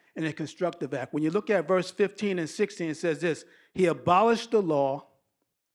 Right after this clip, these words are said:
that he may create a new man and he might reconcile those to God." So destroyed something to rebuild something and pre-, to present something.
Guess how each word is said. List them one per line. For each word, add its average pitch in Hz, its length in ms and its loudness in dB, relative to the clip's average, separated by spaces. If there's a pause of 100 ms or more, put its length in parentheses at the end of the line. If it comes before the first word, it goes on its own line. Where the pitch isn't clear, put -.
that 151 140 0
he 196 160 0
may 202 180 2
create 202 460 2
a 180 80 2
new 196 200 0
man 165 500 -2 (360)
and 151 80 -4
he 175 60 0
might 175 240 0
reconcile 147 920 -2 (360)
those 165 540 0
to 160 200 -10
God." 143 340 -10 (840)
So 175 240 2
destroyed 233 760 0
something 156 640 -6 (300)
to 202 140 0
rebuild 190 600 2
something 147 680 -4 (160)
and 160 200 -4
pre-, 165 140 0
to 160 180 0
present 156 480 -6
something. - 600 -10